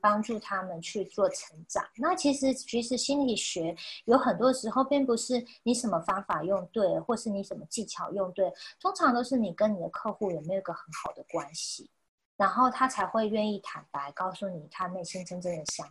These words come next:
法，然后就，久而久之才能够造就他。所以有很多时候，其实有很多人他可能没有心理学的背景，他可能也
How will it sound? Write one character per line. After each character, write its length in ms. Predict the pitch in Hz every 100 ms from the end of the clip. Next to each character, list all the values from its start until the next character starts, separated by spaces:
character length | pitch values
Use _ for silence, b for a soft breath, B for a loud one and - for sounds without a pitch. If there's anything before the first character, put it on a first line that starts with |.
| 160
法， 260 | - 147 - B B
然 120 | - 190
后 280 | 247 233
就， 360 | 220 - 240 233 - _ _ _ _
久 200 | - 269
而 120 | 220
久 200 | 208 185
之 180 | - 208
才 220 | - 175
能 100 | 170
够 100 | 180
造 280 | 190 - 160 -
就 140 | - -
他。 240 | - - - _ _ _ _
所 140 | - 302
以 140 | 302
有 100 | 247
很 160 | 247 196
多 200 | 220 233
时 180 | - 208
候， 140 | 240
其 120 | 254
实 180 | 277 294
有 120 | 247
很 180 | 233 180
多 160 | 185 226
人 160 | 202
他 140 | 196 208
可 180 | -
能 140 | 180 170
没 80 | 196
有 180 | 240 185
心 260 | - 226 220
理 80 |
学 200 | 185 -
的 80 | 160
背 260 | 160 202 170
景， 180 | - -
他 120 | 175
可 120 | -
能 200 | 180 160
也 60 | 165